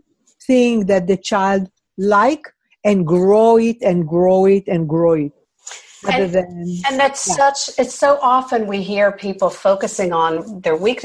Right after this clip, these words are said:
Speaker 2: areas and say, "Well, he has trouble with math, so he's doing math three times a week with a tutor," which, you know, you might need to do that. But if he's not also getting to pursue what he loves five times a week, right,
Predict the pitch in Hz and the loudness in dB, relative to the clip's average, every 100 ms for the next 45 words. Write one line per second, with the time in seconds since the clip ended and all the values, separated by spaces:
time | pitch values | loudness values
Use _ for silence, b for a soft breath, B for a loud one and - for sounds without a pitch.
0 | - 175 165 165 180 - 165 190 214 196 | -2 0 0 -2 -4 -6 -2 0 2 2
1 | 170 165 185 170 190 - - 208 208 180 | 0 -4 -8 -2 -2 -4 -4 -2 0 -2
2 | 190 175 180 180 175 165 175 175 170 170 | 0 2 2 0 -4 -2 -4 -2 -2 0
3 | 175 - 185 170 175 165 170 170 165 170 | -2 -2 -6 -4 -4 -6 -4 -2 -2 -4
4 | 160 170 165 - - B B B B 285 | -4 -2 -2 -2 -6 B B B B -4
5 | 277 - - 302 277 262 269 254 254 226 | -4 -4 -4 0 2 2 0 0 0 0
6 | 220 220 196 277 254 185 - 196 202 190 | 0 0 -2 -2 0 0 -2 -4 0 0
7 | - 220 _ 240 226 240 220 233 240 247 | -2 -20 _ -2 -2 -2 -2 0 0 0
8 | - 233 240 - 214 196 196 190 190 185 | 2 2 2 -2 -2 0 0 0 -2 -6
9 | 190 180 - 208 196 185 175 180 175 175 | -6 -4 0 0 0 -2 -4 -2 -4 -2
10 | 196 226 170 175 - - _ - - 240 | 0 2 0 -4 -14 -16 _ -20 -6 -2
11 | 247 262 226 190 180 - 170 180 175 - | 0 -2 -2 -2 -2 -4 -2 -2 -2 -8
12 | - 202 180 190 | -6 -2 -2 -4